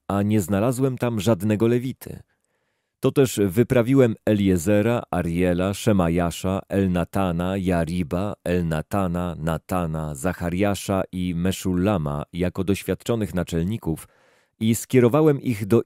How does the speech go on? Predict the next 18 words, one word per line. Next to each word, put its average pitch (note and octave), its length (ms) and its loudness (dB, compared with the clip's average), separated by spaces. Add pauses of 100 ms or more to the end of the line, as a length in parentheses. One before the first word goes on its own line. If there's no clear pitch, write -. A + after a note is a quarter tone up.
Iddo, B1 680 -6
naczelnika F#2 760 0
w D#2+ 80 -4
miejscowości F#2 800 -2
Kasifia, D#2+ 720 -6 (520)
i G#2+ 200 0
przez C3 340 -2
nich C3+ 240 -4
kazałem C#3+ 440 0
powiedzieć A2+ 680 0
Iddo A#2 520 2
i F#2+ 140 -2
braciom F2+ 480 0
jego F2 480 -2
osiadłym F#2+ 600 -2
w D#2 80 -8
miejscowości F2+ 760 -2
Kasifia, E2 640 -6